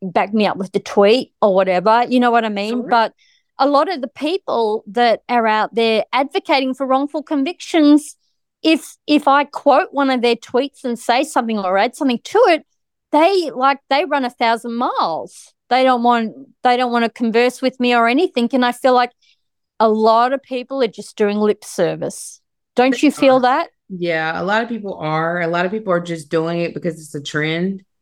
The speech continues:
Speaker 2: not because
Speaker 1: Mm.
Speaker 2: they're really trying to advocate for those who are wrongfully convicted or just to get attention. I mean,
Speaker 1: Yeah.
Speaker 2: you know, unless you're
Speaker 1: Yeah.
Speaker 2: in that situation and you have to deal with it, nobody really understands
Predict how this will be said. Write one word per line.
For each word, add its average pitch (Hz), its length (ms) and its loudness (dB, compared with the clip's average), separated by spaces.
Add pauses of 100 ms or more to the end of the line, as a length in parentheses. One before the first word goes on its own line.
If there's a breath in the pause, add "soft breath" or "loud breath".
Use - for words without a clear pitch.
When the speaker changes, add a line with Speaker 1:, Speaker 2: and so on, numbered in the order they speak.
(300)
Speaker 2:
not 156 520 -2
because 240 140 2
Speaker 1:
Mm. 214 220 0
Speaker 2:
they're 160 100 -14
really 151 280 -4
trying 151 260 -4
to - 120 -10
advocate 151 640 -6
for 156 120 -6
those 156 320 -2
who 165 60 -2
are 151 100 -2
wrongfully 156 380 -4
convicted 160 600 -4 (460 soft breath)
or 214 240 4
just 226 200 -4
to 254 40 -4
get 233 140 2
attention. 220 640 -6 (360)
I 170 100 -8
mean, 175 520 -6
Speaker 1:
Yeah. 202 280 2 (960)
Speaker 2:
you 208 100 -6
know, 185 180 -2
unless 202 300 0
you're 208 100 4
Speaker 1:
Yeah. 190 280 0 (120)
Speaker 2:
in 185 200 -4
that 175 320 -2
situation 165 720 -6
and 156 140 -10
you 156 140 -8
have 160 220 -8
to 151 60 -12
deal 151 280 -4
with 147 220 -8
it, 147 340 -4 (640)
nobody 226 380 2
really 180 260 0
understands 143 960 -8